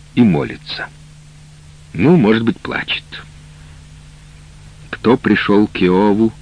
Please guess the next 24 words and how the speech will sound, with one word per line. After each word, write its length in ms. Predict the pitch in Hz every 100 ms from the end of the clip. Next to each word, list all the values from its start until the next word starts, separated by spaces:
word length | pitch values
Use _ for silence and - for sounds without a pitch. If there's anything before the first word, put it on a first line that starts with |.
| - - - -
когда 320 | 95 95 95
он 140 | 101 98
сидел 540 | - 92 80 101 110
на 180 | 107 101
навозе? 600 | 95 90 90 92 85 101 - - - - - - - - - - -
Пришли 460 | 78 80 - 78
к 140 | 92 -
нему 260 | 87 87
друзья 640 | 76 73 78 - 69 95 85 - - - - - -
и 80 | -
стали 380 | - 104 107
говорить: 680 | 85 92 85 107 98 - - - - - - - - - - - -
«Видишь 540 | - 101 147 160 - -
ты, 280 | 92 69 - - -
что 320 | - - 90
сделал 520 | 71 67 92 92 82
над 180 | 80 80 -
тобою 420 | 80 73 78 76
Бог?» 560 | 71 69 69 - - - - - - - - - - - - - - - - -
А 120 | -
к 120 | 82 78
Баве 500 | 80 113 135 143 143
пришёл 560 | - 78 - 95 131
царь 380 | 127 - 95 110